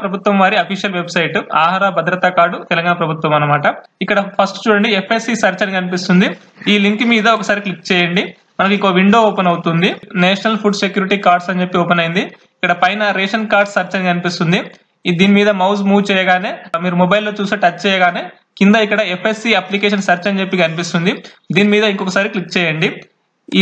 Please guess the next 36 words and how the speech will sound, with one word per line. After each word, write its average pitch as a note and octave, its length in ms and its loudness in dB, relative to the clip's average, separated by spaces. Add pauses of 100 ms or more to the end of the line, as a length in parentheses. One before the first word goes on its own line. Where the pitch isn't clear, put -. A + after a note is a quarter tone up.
site G3+ 240 -2
లో A3 120 0
కొద్దిగా G#3 280 2
problem F#3 320 2
ఉంది G3+ 160 -2
కాబట్టి F#3 320 2 (200)
fast F3+ 300 0
గా G3+ 140 4
రావట్లేదు, F3 480 0 (380)
మీరు F#3+ 200 2
try F#3 140 2 (100)
చేయండి, F#3+ 320 0
open F3+ 200 0
అవుతుంది. E3 340 0 (360)
ఇక్కడ F3 140 0 (100)
రేషన్ G3+ 300 0
కార్డు G3 200 2
సంబంధించి F#3 440 -2 (300)
status G3 380 0
ఎలా F#3+ 180 2
check F3+ 140 -8
చేయాలో F#3+ 240 0 (120)
ఆ F3 40 4 (100)
screen G3 320 0
ఇక్కడ F3+ 220 0
open E3 160 -2
అయిందనమాట. D#3+ 380 0 (520)
ఇక్కడ G#3+ 160 0 (120)
మీరు G3+ 140 -2 (160)
ఏ - 20 4 (220)
district G3+ 320 -2
లో G#3 140 4
అయితే G3 180 -4 (100)
apply G#3 260 -2
చేశారో F#3+ 380 0 (380)
ఆ - 20 4